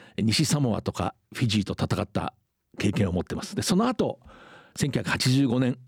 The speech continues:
え、これも私も覚えてるんですが、二月二日ですね。成田空港にこう降り立って、え、大東文化大学にまあ留学をする。え、そしてその翌年、千九百八十六年度、え、一年目はあの、ベッ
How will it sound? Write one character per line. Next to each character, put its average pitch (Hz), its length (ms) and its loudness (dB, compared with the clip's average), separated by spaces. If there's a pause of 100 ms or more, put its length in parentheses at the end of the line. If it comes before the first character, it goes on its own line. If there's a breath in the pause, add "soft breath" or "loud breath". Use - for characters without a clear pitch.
え、 - 80 -8
こ - 140 -2
れ 135 40 0
も 107 280 0 (160)
私 104 260 0
も 143 80 4
覚 113 140 2
え 104 40 0
て - 80 0
る - 60 -4
ん - 20 -6
で - 0 -
す - 40 -6
が、 - 80 -8
二 117 80 2
月 131 240 2
二 - 200 -2
日 127 120 2
で - 80 2
す - 100 -2
ね。 107 120 0 (800 loud breath)
成 98 200 2
田 - 100 0
空 113 160 0
港 - 160 -2
に 85 100 -2
こ 95 180 -6
う 101 40 -2
降 - 60 2
り 101 80 0
立 95 120 0
っ - 20 -4
て、 - 280 -4 (160)
え、 113 100 -4
大 104 180 -2
東 101 180 -2
文 104 160 0
化 101 100 -2
大 98 160 -2
学 101 160 0
に 147 80 2
ま 107 100 0
あ 90 40 -4
留 92 160 -2
学 92 180 -2
を - 60 -2
す - 100 -6
る。 - 140 -12 (640 loud breath)
え、 107 80 -4
そ 139 120 -2
し - 100 -4
て 135 60 2
そ 135 120 0
の 123 120 2
翌 120 260 0
年、 151 200 0
千 135 200 -2
九 - 80 -2
百 101 120 -2
八 101 240 -2
十 139 140 4
六 127 180 0
年 147 180 4
度、 92 160 -4 (280)
え、 107 100 2
一 117 220 2
年 202 160 4
目 175 80 4
は 127 60 2
あ - 20 2
の、 95 100 2
ベ 87 200 -2
ッ - 40 -6